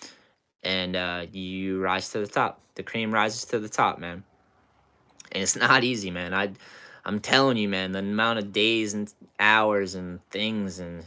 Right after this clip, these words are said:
it's not supposed to be easy. That's the crazy thing, you know? Like, I don't know. I'm forty years old, man. I'm from a different generation. I grew up at the bottom and worked my way up from there, you know? So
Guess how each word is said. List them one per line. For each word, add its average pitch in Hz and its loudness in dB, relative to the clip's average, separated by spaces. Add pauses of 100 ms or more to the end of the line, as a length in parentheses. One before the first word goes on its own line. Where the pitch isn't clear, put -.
(360)
it's - -4
not 147 6
supposed 135 0
to - -6
be 85 -8
easy. 82 -10
That's 101 -2
the 101 -4
crazy 98 -2
thing, 82 -6
you 85 -10
know? 95 -8 (680)
Like, 90 -4 (960)
I 117 6
don't 131 6
know. 92 2 (360)
I'm 147 4
forty 123 4
years 98 0
old, 101 2
man. 95 -2
I'm 104 -4
from 117 -4
a 95 -2
different 95 -2
generation. 92 -2
I 98 0
grew 104 0
up 92 -4 (240)
at 98 -6
the 95 -6
bottom 98 2
and 85 -10
worked 95 -4
my 92 -2
way 92 2
up 95 -2
from 87 -6
there, 92 0
you 85 -8
know? 85 -8
So 85 -8